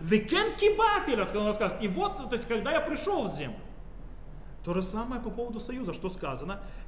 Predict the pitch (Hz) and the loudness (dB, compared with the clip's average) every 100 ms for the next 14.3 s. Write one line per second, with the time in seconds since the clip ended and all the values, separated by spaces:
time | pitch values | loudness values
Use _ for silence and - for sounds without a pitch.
0 | - 202 196 277 320 - 269 240 233 262 | 4 4 6 8 8 8 6 8 8 6
1 | - 269 262 226 196 214 202 185 180 180 | 4 4 4 4 4 4 4 2 2 2
2 | 190 233 240 226 208 226 190 208 - 190 | 0 -2 0 0 0 0 -2 0 0 0
3 | 180 - 160 208 208 - - - - 185 | 2 0 0 0 -2 -6 -12 -14 -4 4
4 | 220 269 277 415 403 370 - 339 339 311 | 8 8 10 10 12 10 8 6 6 6
5 | 302 320 269 190 208 233 247 240 214 196 | 6 6 4 2 2 2 0 -4 -4 -4
6 | 202 165 143 117 - - - - - - | -4 -4 -6 -8 -10 -12 -14 -14 -14 -14
7 | - - - - - - - - - - | -14 -14 -14 -12 -12 -12 -12 -14 -14 -14
8 | - - - - - - - - - - | -14 -14 -14 -14 -14 -14 -14 -14 -14 -14
9 | - - - - - - - - - - | -14 -14 -14 -14 -14 -14 -14 -14 -14 -14
10 | - - - - - - - - 208 196 | -14 -14 -14 -14 -14 -14 -12 0 2 4
11 | 220 226 175 165 349 349 214 226 247 262 | 4 4 2 2 2 2 0 0 2 2
12 | 220 233 320 339 262 233 214 277 254 - | 2 2 2 2 -2 -6 -6 -8 -8 -4
13 | 160 151 175 214 226 294 - 190 - - | -4 -2 0 0 -2 -6 -6 -6 -6 -8
14 | 123 104 92 | -10 -10 -10